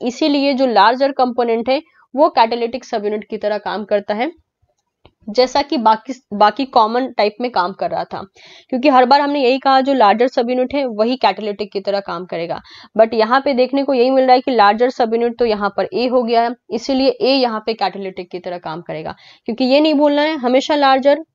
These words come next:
वही काम करेगा as a catalytic subunit, यानी रिएक्शन में वही पार्टिसिपेट करेगा, पाथवे में वही पार्टिसिपेट करेगा, ठीक है। तो हमने देख लिया सी वन से लेके सी फ़ाइव तक, राइट।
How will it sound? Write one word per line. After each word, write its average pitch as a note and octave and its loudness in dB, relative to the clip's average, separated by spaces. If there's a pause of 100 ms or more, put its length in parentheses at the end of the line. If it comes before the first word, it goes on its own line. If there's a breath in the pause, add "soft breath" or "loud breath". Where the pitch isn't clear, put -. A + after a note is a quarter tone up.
(180)
वही A#3 -2
काम A#3 0
करेगा G#3+ -2
as F#3 -8
a G#3 0
catalytic F#3+ -6
subunit, G#3 -2
यानी A#3+ -2
रिएक्शन A3 -2
में C4+ 0
वही A3+ -2
पार्टिसिपेट G#3 -4
करेगा, G#3+ 0
पाथवे G#3+ -2
में B3+ -2
वही F3+ -8
पार्टिसिपेट E3 -16
करेगा, E3+ -14
ठीक A3 -2
है। C#4+ -4 (640 soft breath)
तो - 6
हमने D4 2
देख E4 0
लिया F4 4
सी E4 2
वन D#4 4
से D#4 -2
लेके D4 -2
सी C4 -6
फ़ाइव F#3 0
तक, A#2 -8 (260)
राइट। C4 2